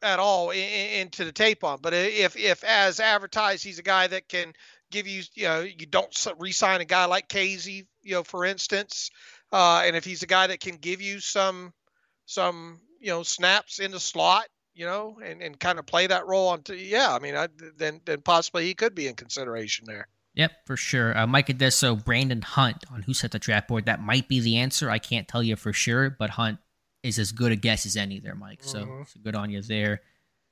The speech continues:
Speaker 2: Uh, Rob James, what about flipping Okorafor back to left tackle? I don't know. I mean, you could, but he's gotten pretty comfortable on that right side. You know, if they draft a, a right tackle type, a DaJuan Jones,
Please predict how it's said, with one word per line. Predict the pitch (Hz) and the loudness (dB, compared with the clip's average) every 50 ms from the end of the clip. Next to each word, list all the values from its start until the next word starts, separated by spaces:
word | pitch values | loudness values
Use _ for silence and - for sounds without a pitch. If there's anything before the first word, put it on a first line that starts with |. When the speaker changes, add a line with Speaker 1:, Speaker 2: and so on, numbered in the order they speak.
| _ - | _ -2
Speaker 2:
Uh, | 131 135 135 135 139 | 2 4 6 6 6
Rob | 143 160 170 175 165 151 | 6 8 8 8 8 6
James, | - 170 160 160 160 - | 4 2 4 2 2 0
what | - 160 | 2 2
about | 165 160 143 - _ | 2 2 2 0 _
flipping | - 165 160 - 165 151 139 | -4 -4 -2 -2 -2 -2 -2
Okorafor | 123 - - - 156 156 147 - - 156 143 123 | -4 -4 -2 2 2 2 2 2 0 0 0 0
back | - 135 131 135 - - | 0 -2 -2 -2 -4 -6
to | 139 | -6
left | 131 127 117 110 - - - | -4 -2 -4 -4 -6 -10 -10
tackle? | - - 165 170 170 170 - 170 165 160 160 151 143 - - _ _ _ _ _ _ _ _ _ _ _ _ _ - | -2 2 4 4 4 4 2 2 2 2 2 0 -2 -6 -12 _ _ _ _ _ _ _ _ _ _ _ _ _ -2
I | 127 135 139 | 4 4 6
don't | 139 117 104 98 | 6 6 4 2
know. | 104 | 0
I | 104 104 | 0 0
mean, | 113 120 123 | -2 -2 -2
you | 123 123 | -2 -4
could, | - - - 170 160 156 147 143 139 139 131 - _ _ _ - | -4 0 2 4 4 4 4 2 2 -2 -6 -8 _ _ _ -2
but | 117 110 110 107 101 | 0 0 0 0 0
he's | 113 139 165 - | -2 -4 -4 -2
gotten | - 190 151 123 | 0 -2 -2 -2
pretty | - 135 120 110 | -2 -4 -4 -4
comfortable | - - 113 113 113 - 120 107 | -4 -6 -6 -6 -6 -6 -4 -4
on | 107 107 | -2 -2
that | 107 104 - | -2 -4 -4
right | - 107 107 107 - | -4 -4 -4 -4 -4
side. | - - 113 107 107 104 101 101 101 104 - _ _ | -6 -4 0 0 2 2 0 -2 -4 -8 -12 _ _
You | - 104 101 | -10 -8 -6
know, | 104 104 104 110 117 127 123 | -6 -6 -6 -8 -10 -12 -10
if | 110 | -6
they | 113 113 | -6 -4
draft | 107 - 120 117 113 104 - | -2 0 0 0 0 0 -2
a, | 110 | -8
a | 104 | -10
right | 104 107 107 107 110 110 - | -8 -8 -8 -6 -6 -8 -6
tackle | - 120 110 107 101 - - | -6 -4 -4 -4 -4 -8 -12
type, | 104 - - 117 110 107 101 - | -16 -10 -6 -6 -6 -6 -6 -8
a | 104 | -10
DaJuan | 101 110 107 107 104 104 101 101 98 | -6 -6 -4 -4 -4 -6 -6 -8 -8
Jones, | 101 113 113 110 110 107 107 104 - | -8 -8 -8 -6 -8 -8 -10 -12 -14